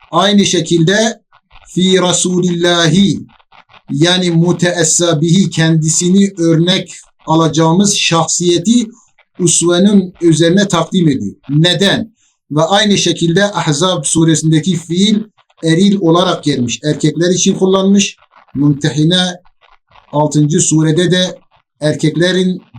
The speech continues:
fiilini kullanmış ve Mumtehine dördüncü ayete de aynı şekilde,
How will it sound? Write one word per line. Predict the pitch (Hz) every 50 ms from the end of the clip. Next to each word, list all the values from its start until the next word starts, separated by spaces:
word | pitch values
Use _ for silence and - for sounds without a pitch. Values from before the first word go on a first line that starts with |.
| - -
fiilini | 147 151 151 156 175 190 196 190
kullanmış | 196 190 196 196 196 196 202 208 196 - - - - - - _ _ - -
ve | 139 147 180 185 175
Mumtehine | 165 165 170 165 160 - 175 160 165 165 170 185 185 156
dördüncü | 156 165 165 151 160 165 160 160 175 196
ayete | 170 165 160 160 160 160 180 185 170 156
de | 160
aynı | 156 170 175 175 165
şekilde, | 160 - 151 139 147 151 147 160 185 202 214 208 202